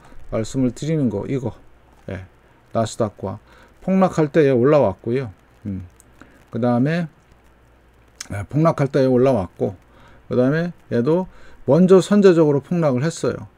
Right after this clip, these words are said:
예, 그러다가 지금 내려오는 와중에 반등이 됐고, 그다음에 풍덩하고 올라올 때, 예, 엄청난, 어, 폭락이 있을 것이다. 예. 자, 이런 상황들을 여러분들이, 예, 인식을 하시고, 어, 시장을 보셔야 된다.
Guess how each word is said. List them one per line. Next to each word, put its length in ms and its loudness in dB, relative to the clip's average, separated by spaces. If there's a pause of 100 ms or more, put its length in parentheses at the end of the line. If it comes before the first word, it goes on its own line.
(460)
예, 220 -6
그러다가 520 0
지금 200 0
내려오는 560 2
와중에 460 -2
반등이 460 0
됐고, 520 -2 (320)
그다음에 460 -2
풍덩하고 640 0
올라올 360 4
때, 300 0 (340)
예, 80 -2
엄청난, 640 -2 (320)
어, 180 -6
폭락이 380 -2
있을 240 -6
것이다. 440 -8 (520)
예. 220 -6 (720)
자, 160 2
이런 200 2
상황들을 800 0
여러분들이, 760 -2
예, 280 -6
인식을 420 -2
하시고, 640 -2 (360)
어, 260 -6
시장을 440 -2
보셔야 320 -4
된다. 360 -8